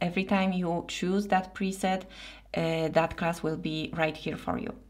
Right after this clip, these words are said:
Now, a few things to keep in mind, which may not be so obvious. So back here, um,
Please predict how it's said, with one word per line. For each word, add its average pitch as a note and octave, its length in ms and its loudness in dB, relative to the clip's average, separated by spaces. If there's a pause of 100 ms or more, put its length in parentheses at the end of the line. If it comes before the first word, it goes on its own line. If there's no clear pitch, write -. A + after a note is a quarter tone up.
(100)
Now, F#3+ 280 6
a G3+ 40 4
few A#3+ 280 4
things B3 340 4
to G#3 120 -4
keep G#3 260 2
in G3 120 6
mind, F#3+ 340 4
which F#3+ 440 -2
may F3 200 4
not F#3 360 4
be F3+ 180 2
so - 360 0
obvious. F3 600 0 (540)
So F#3 200 2
back G3+ 340 4
here, G#3 500 6 (300)
um, F3 640 0